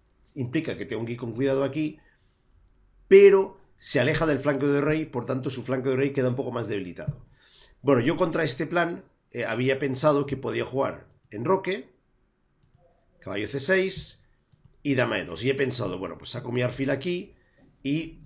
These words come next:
cambio mi alfil por el suyo, y de esta forma le quito la fuerza del alfil atacando contra mi enroque. Esa era, en principio era una de las intenciones que tenía. Me hace D seis.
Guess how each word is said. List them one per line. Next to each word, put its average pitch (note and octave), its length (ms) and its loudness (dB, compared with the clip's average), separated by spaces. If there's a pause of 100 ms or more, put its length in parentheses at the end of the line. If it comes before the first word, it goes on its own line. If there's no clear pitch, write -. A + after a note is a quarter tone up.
(120)
cambio C3 340 0
mi G#2+ 120 -4
alfil A#2+ 340 -4
por A#2 120 -6
el A#2 60 -4
suyo, C#3+ 480 -2 (440)
y C3 120 -4
de C#3 80 0
esta D#3+ 200 0
forma E3 500 0 (420)
le B2+ 240 0
quito E3+ 300 -2
la D3+ 80 4
fuerza E3 380 -2
del C3+ 140 4
alfil D3+ 520 -2 (220)
atacando B2+ 480 -2
contra B2 220 -6
mi G#2 120 -6
enroque. E2+ 420 -12
Esa A#2 180 -4
era, D3+ 80 0
en C3+ 140 0
principio C3 400 -2
era C#3 120 2
una C#3 140 2
de C3 60 0
las A2 120 -2
intenciones G#2 440 -8
que - 120 -14
tenía. D2+ 340 -20 (2500)
Me G2+ 100 -10
hace A2+ 160 -10
D C3 120 -2
seis. - 680 -2